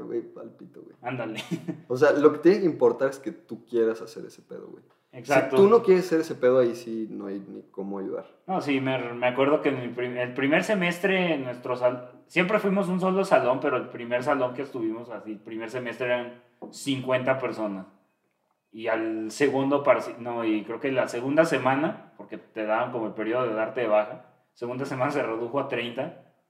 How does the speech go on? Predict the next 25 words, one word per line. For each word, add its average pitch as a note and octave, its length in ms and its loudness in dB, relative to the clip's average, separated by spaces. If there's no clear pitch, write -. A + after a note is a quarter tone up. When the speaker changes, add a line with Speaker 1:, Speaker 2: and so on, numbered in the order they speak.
Speaker 2:
O - 60 -20
sea, A#2+ 140 0
veinte C3+ 260 -2
personas C3+ 760 -6
la A2 180 -2
primera A#2 280 -4
semana C3 300 -2
dijeron, B2 240 -8
"No, G3+ 220 4
pues, E3 140 -10
co-, D#3 200 -8
esto D3+ 200 -6
no E3 120 -2
era D#3+ 80 0
lo C#3+ 120 -2
que A#2 80 -8
esperaba". B2 680 2
Speaker 1:
Ah, E3+ 160 8
siempre F3 320 4
pasa, A2+ 300 2
güey. F2+ 180 -6
También A2 320 0
cuando A2+ 300 2
yo, A2 240 0
eh, A#2 260 4